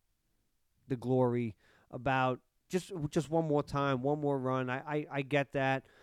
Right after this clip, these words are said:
Listen, Flair, Flair had the picture-perfect opportunity to go out on top. Think about how many wrestlers went out on top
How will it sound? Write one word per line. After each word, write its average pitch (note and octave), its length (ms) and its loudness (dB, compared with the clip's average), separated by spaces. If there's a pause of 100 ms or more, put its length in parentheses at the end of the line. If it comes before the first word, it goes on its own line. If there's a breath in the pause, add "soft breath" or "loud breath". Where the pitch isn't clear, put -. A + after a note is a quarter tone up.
(300 soft breath)
Listen, D3+ 420 0
Flair, G#3+ 760 -2 (300)
Flair F#3 360 -4
had E3+ 300 -4
the D#3 180 -4 (140)
picture-perfect F3 1040 -6 (260)
opportunity B2 800 -2 (360)
to C3+ 100 -8
go C3+ 260 2
out C3+ 180 0
on B2+ 140 -4
top. G#2+ 340 -10 (880)
Think G3+ 160 0
about G3+ 260 2
how D#3 160 0
many F#3 140 2
wrestlers E3 400 0
went D3+ 220 0
out D3 180 0
on C3+ 160 -2
top A#2 400 -6